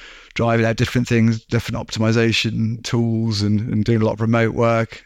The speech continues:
um, using the software to really make a difference to, to how the systems operated.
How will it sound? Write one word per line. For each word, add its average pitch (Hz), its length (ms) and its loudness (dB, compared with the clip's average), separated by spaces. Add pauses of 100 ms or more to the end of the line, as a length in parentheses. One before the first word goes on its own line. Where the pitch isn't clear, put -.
um, 107 360 -2
using 110 200 -2
the 107 60 -2
software 107 340 0
to 107 120 -6
really 110 360 0 (160)
make 113 260 -2
a 117 60 0
difference 117 380 -4
to, 113 260 -4
to - 140 -8
how 117 200 0
the 110 100 -2
systems 117 420 -2
operated. 127 600 0